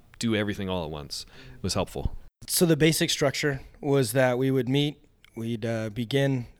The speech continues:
Speaker 2: and then we would go through the things that we were supposed to do the previous meeting, right? So, yeah,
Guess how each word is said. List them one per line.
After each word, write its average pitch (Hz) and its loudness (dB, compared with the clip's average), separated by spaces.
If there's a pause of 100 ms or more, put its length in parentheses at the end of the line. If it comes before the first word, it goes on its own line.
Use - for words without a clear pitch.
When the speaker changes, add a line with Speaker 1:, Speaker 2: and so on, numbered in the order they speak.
(140)
Speaker 2:
and 117 0
then 127 0 (440)
we 143 0
would 139 0
go 151 8
through 165 0
the 147 4
things 156 2
that 139 2
we 135 0
were 135 2
supposed 139 -2
to 135 -6
do 135 -2
the 123 -2
previous 147 0
meeting, 156 4
right? 143 4
So, 131 2 (340)
yeah, 147 2